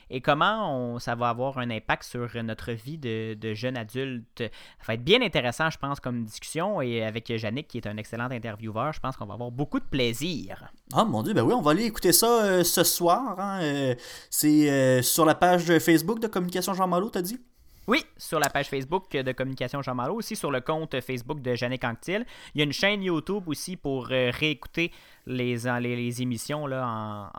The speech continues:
Speaker 1: en rattrapage. On va évidemment partager ça sur nos réseaux sociaux,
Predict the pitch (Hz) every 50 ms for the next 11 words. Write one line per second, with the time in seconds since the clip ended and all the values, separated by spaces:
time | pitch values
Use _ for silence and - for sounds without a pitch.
0 | 104 110 107 - 110 113 - - 107 - - 113 113 143 - 190 147 113 104 104
1 | 107 110 104 101 - - - - - - - 196 196 180 160 160 165 165 147 143
2 | 147 156 160 160 - - - - - 143 127 - - 139 131 120 127 120 - 147
3 | 139 - 135 120 127 127 127 117 123 120 110 120 117 - 120 - 185 233